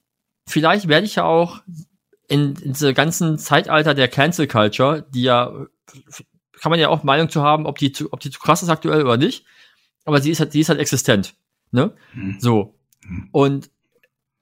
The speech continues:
Speaker 1: spätestens da denke ich mir noch, mache ich mir noch Gedanken bei etwas, wo ich, wo ich mitmache und informiere mich zumindest, wo es herkommt. Und gucke, was ist denn der,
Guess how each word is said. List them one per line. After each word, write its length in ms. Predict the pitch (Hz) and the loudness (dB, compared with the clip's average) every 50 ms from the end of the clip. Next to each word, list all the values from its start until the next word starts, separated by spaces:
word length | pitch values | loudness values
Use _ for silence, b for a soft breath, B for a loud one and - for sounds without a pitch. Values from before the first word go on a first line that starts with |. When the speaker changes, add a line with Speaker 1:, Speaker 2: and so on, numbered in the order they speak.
| _ - | _ -8
Speaker 1:
spätestens 360 | - - 170 180 196 170 131 | -2 0 0 0 0 0 0
da 140 | - 165 170 | 2 2 2
denke 280 | 165 - 147 214 - | 2 2 0 0 0
ich 100 | 220 - | -4 -4
mir 80 | - 190 | -2 0
noch, 180 | 175 185 185 - | 0 0 0 0
mache 220 | 139 143 151 170 | 0 0 2 2
ich 60 | 160 | 2
mir 100 | 156 147 | 2 2
noch 80 | 139 - | 0 -2
Gedanken 680 | - 123 131 135 190 214 208 196 202 220 254 - _ _ _ _ _ | -2 2 2 2 2 0 -2 -4 -4 -4 -6 -10 _ _ _ _ _
bei 80 | 147 151 | -2 -2
etwas, 220 | 147 175 - - | 0 -2 -2 0
wo 40 | 143 | -2
ich, 240 | 131 - 139 135 143 | -2 -2 -4 -6 -2
wo 80 | 139 139 | 0 0
ich 60 | 123 | 2
mitmache 560 | 120 160 254 226 127 117 113 151 160 208 240 B B B B B B | 2 2 2 2 0 0 0 0 0 -2 -4 B B B B B B
und 80 | 160 170 | -6 -2
informiere 420 | 139 151 135 131 151 208 233 185 | 0 2 2 2 2 2 2 2
mich 140 | 135 123 - | 0 0 0
zumindest, 280 | - 131 139 147 147 | 0 0 0 0 2
wo 100 | - 127 | 2 0
es 120 | 127 - - | 2 2 2
herkommt. 500 | 151 160 - - - 95 98 98 - b b b b b b | 0 0 0 0 -2 -4 -4 -6 -8 b b b b b b
Und 80 | - - | -2 0
gucke, 260 | - 165 175 170 139 | 2 2 4 2 2
was 160 | 135 - - | 2 0 0
ist 80 | 170 151 | 0 0
denn 140 | 147 143 139 | 0 2 2
der, 200 | 135 135 135 | 2 0 2